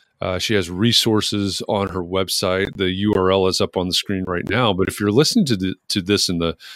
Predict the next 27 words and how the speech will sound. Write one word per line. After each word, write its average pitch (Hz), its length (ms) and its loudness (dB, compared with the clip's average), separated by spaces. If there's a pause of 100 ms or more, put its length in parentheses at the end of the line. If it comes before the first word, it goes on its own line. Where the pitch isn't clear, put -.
(160)
podcast 131 640 0
version, 87 540 -2 (220)
it's - 120 -6
gonna 113 120 2
be 101 80 2
a 90 80 4
little 87 180 2
hard 87 380 2
to 87 260 -4
see 90 240 0
the 82 80 -4
screen. 101 400 0
So 110 160 4
let 110 240 4
me, 104 300 2 (340)
uh, 87 400 0
spell 110 380 4
this 98 160 0
out 101 180 4
for 92 220 0
you. 90 60 2
It's 92 100 -2
Doctor 131 420 2
Michelle 107 420 4
Mazur 98 460 2
dot 90 320 0
com. 85 500 -2